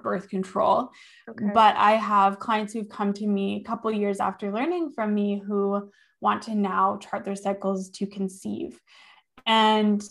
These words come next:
Speaker 1: it is so cool <laughs> to see that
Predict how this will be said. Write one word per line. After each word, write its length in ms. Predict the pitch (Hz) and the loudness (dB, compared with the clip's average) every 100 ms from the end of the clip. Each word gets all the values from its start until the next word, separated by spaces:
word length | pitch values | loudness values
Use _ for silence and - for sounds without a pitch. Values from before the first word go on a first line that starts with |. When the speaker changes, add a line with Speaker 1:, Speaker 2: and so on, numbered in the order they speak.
| - _ _ - | -18 _ _ -2
Speaker 1:
it 440 | 233 226 220 - - _ _ _ _ | 0 2 2 0 -10 _ _ _ _
is 240 | 254 262 208 | 0 0 0
so 400 | - 277 254 294 | 0 4 4 2
cool 720 | - 302 269 208 - 294 320 320 | -2 0 2 2 2 0 0 2
<laughs> 140 | 320 - | 2 2
to 180 | 294 | 2
see 280 | 240 254 247 | 2 0 0
that 480 | 233 208 202 208 - | 4 4 6 4 0